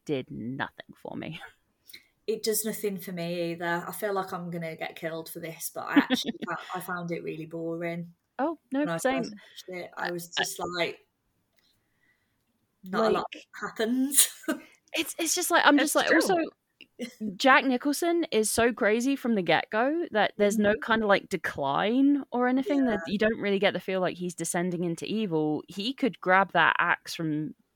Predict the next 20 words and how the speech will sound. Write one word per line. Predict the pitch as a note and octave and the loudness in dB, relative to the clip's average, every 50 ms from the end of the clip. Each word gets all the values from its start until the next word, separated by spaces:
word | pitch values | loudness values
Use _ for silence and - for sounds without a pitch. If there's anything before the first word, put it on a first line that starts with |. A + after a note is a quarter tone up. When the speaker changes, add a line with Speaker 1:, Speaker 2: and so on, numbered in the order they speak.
| _ _ _ - | _ _ _ -8
Speaker 1:
scene | - - G3 F#3+ G3 F3 E3+ D#3 D3 C#3 | -6 -4 -2 0 0 0 0 0 -2 0
one | C#3 D#3 E3+ D#3 C#3 C3 B2+ B2+ C3+ C3 - _ | 2 4 4 4 2 0 -2 -6 -8 -10 -12 _
kind | - - - C#3 C#3 C#3 | -14 -10 -8 -6 -6 -8
of | C3+ - | -8 -6
Speaker 2:
Yeah. | - C3+ B2+ C3 B2+ - | -8 -8 -6 -6 -8 -10
Speaker 1:
thing. | - - - _ | -12 -14 -16 _
Like, | - C#3 B2+ - - | -6 -6 -6 -6 -2
there's | - D#3+ D3+ C#3+ D3+ | 0 0 0 0 0
no | E3+ D#3 D#3 E3+ E3+ E3+ E3+ | -2 -2 -2 0 0 0 0
tension | D#3+ - F#3 E3+ D#3 - - C#3 C3+ C3 | 0 0 -2 -2 -2 -4 -6 -6 -6 -6
there. | C3 B2+ B2+ B2 C3 D3 - - - - - - - - _ - | -6 -8 -8 -10 -10 -12 -16 -18 -20 -20 -20 -20 -20 -6 _ 2
And, | G3 G3 G3+ G3+ G3+ G3+ G3 - _ _ _ _ _ _ _ _ _ _ _ _ _ _ _ _ | 2 4 4 2 0 0 -2 -6 _ _ _ _ _ _ _ _ _ _ _ _ _ _ _ _
I | G3 G3 | 4 4
mean, | G#3 G3+ E3 - | 4 2 0 -2
Doctor | F3 G3+ G3 G#3+ - - D4 C#4 | 0 2 2 2 2 -2 -2 -2
Sleep | - - A#3+ A#3+ C4+ C4 - - | 0 0 0 0 0 -4 -6 -4
did | - F3+ D#3+ | -4 0 2
a | D#3+ D3 | 2 2
lot | D3 D3 D3 D3 D3+ E3+ - - - | 2 0 2 4 4 2 2 0 0
of | E3+ E3+ E3+ E3 D#3+ D#3 - F#3+ - | 0 2 2 0 -2 -4 -10 -18 -20